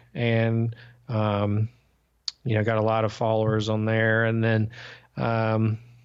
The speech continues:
I don't know. I, I, I don't know if it's just because of, like, the algorithms that they use or what, but it just, we weren't really seeing a lot of, like, interaction. So,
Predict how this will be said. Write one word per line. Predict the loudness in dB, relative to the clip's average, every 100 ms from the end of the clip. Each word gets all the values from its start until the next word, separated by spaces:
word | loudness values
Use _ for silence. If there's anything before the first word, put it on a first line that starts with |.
| _ -12 -6
I |
don't | -2
know. | 0 0
I, | -2 -2
I, | -4 -4 -4
I |
don't | -2
know | 0 -2
if | -2
it's | -4
just | -4 -4
because | -6 -2 -2 -2
of, | -2 0
like, | -2 -2
the | -4 -4
algorithms | -2 -2 0 0 2 2 0 0 -2
that | -2
they | 0
use | 2 2 4 2 2 -2
or | -2 0 0
what, | 0 0 2 0
but | 0
it | -2
just, | -2 -2
we | 0
weren't | 0 0 0
really | 0 2 0 -4 -10 -20 -20 _
seeing | -18 -6 -2 -2
a | 0
lot | -2 -2
of, | -2
like, | -4 -4 -4 -6 -8 -18 -20 -20 _ _ _ _ _ _
interaction. | -4 -2 0 -2 -2 -2 -2 -2 -8 -20 -20 -20
So, | -10 -4 0 2 2 0 0